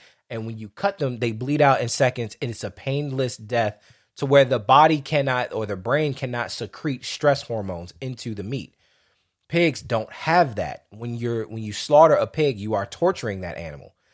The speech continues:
Theref-, therefore, stress hormones get into the meat. And once I was like, oh, okay, cool. I'm learning this now.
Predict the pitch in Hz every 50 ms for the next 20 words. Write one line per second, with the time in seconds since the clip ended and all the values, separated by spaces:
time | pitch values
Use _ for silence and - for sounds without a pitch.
0 | _ _ _ _ _ _ _ 90 98 135 139 147 151 156 - - 113 113 113 127
1 | 156 196 220 208 - - 147 135 127 127 123 - - - - - - 156 165 165
2 | - - - 135 127 123 117 117 107 - - 104 95 98 92 - - 101 113 117
3 | 143 180 175 107 - _ _ _ _ _ _ _ _ _ _ _ _ _ _ _
4 | _ _ _ _ _ _ _ _ _ _ _ _ - 165 170 165 151 170 202 254
5 | 262 - 226 226 220 208 170 190 180 147 - - _ _ _ _ _ _ _ _
6 | - - 202 214 226 233 233 233 233 226 220 220 214 202 190 170 147 135 117 -
7 | - 247 294 294 - - 214 196 196 208 233 247 247 240 226 - - 302 320 339
8 | 330 302 - 135 - - 143 165 185 175 170 170 190 226 277 311 285 262 240 202
9 | 160 156 139 - 139 123 113 110 107 110 120 135